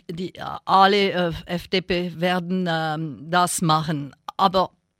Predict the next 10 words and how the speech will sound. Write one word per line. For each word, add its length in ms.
ich 240
weiß 320
nicht. 480
Was 500
kann 240
ich 300
denken, 460
ist, 320
dass 440
die, 440